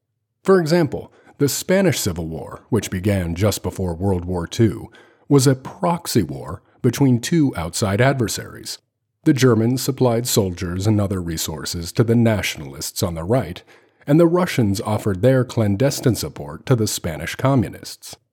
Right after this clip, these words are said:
The battles occurred on Spanish soil, but it was really a war between two stronger nations, both vested in advancing their own interests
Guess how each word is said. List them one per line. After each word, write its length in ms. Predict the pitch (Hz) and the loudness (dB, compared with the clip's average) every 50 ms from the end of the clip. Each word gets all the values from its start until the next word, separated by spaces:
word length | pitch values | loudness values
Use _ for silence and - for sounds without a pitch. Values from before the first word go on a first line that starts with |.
| _ _ _ _ _ _ _ _ _ | _ _ _ _ _ _ _ _ _
The 100 | - 151 | -2 -2
battles 500 | 143 135 160 165 170 180 190 180 175 139 | 0 2 2 2 2 2 2 2 2 2
occurred 480 | - 135 127 - - 120 104 92 87 87 | 0 -2 -2 0 0 2 2 2 0 -4
on 160 | 87 82 85 | -6 -6 -6
Spanish 480 | - - - - 117 104 95 85 80 - | -8 -8 -4 -2 -2 -2 -2 -4 -6 -8
soil, 640 | - - - - 151 147 - - - - - - - _ _ _ _ _ _ | -10 -6 -2 -2 0 0 0 -2 -4 -14 -18 -20 -20 _ _ _ _ _ _
but 120 | - 147 147 | 2 4 4
it 120 | 143 - | 4 6
was 180 | 147 131 117 113 | 4 4 4 2
really 340 | 113 127 156 165 170 156 147 | 4 6 6 8 8 6 6
a 80 | 147 | 6
war 440 | 127 110 101 95 92 92 95 98 101 - | 4 4 2 2 2 0 0 -2 -4 -4
between 400 | - 95 - - 98 90 87 87 | -6 -6 -4 -4 -4 -4 -4 -6
two 400 | - - - - 151 151 156 156 | -6 -6 -2 0 0 2 0 -2
stronger 500 | 147 - - - - 110 104 107 107 120 | -4 -6 -4 0 0 2 2 2 0 0
nations, 640 | 107 98 78 71 73 - - 85 73 76 78 - - _ - - _ _ _ _ _ - | 0 -2 -4 -6 -8 -10 -10 -10 -10 -10 -12 -12 -14 _ -20 -20 _ _ _ _ _ 2
both 340 | 151 160 170 170 - - - | 4 6 6 4 2 -2 -4
vested 500 | 110 107 101 87 - - - 95 87 - | -2 -2 0 -2 -2 -6 -6 -8 -8 -4
in 180 | - 110 101 101 | -2 -2 0 0
advancing 720 | 92 90 90 95 117 131 143 143 135 - - 82 - - | -2 -2 0 2 4 4 4 4 2 0 -4 -8 -8 -8
their 240 | - 92 90 - - | -8 -8 -6 -4 -2
own 220 | 110 123 139 160 147 | 2 2 2 2 2
interests 720 | - 104 85 - - 87 80 85 - - - - - | 0 -4 -6 -6 -6 -8 -8 -8 -10 -12 -12 -14 -16